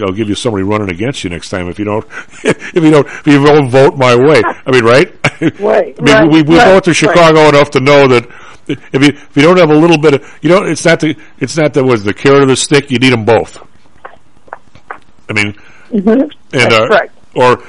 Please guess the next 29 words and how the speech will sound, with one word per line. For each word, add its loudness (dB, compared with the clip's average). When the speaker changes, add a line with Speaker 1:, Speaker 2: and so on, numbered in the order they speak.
Speaker 1:
or, 0
or -2
next -4
time 0
everybody 2
in 2
the 0
country -2
gets -4
a 0
bridge, 0
I'm, -8
I'm, -4
I'm -6
line 0
item 2
and -6
veto, 2
vetoing 0
out 0
the -4
bridge -2
in -4
your -2
district. -6
See -6
how 0
that -4
works, -12